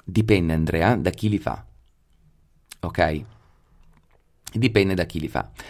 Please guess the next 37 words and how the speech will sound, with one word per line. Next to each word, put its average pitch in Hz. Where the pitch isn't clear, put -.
La 214
terapia 139
della 101
Gestalt 92
è 101
bella, 92
è 110
interessante, 92
è -
stata 107
molto 110
innovativa 95
quando 82
uscì, 104
eh, 80
da 87
Fritz 110
Perls, 110
ma 147
diciamo 113
che 104
per 101
quanto 117
mi 95
riguarda, 98
da 85
certi 135
punti 98
di 104
vista, 92
è 110
anche 107
una 98
terapia 95
un 87
po' 85
furbetta, 90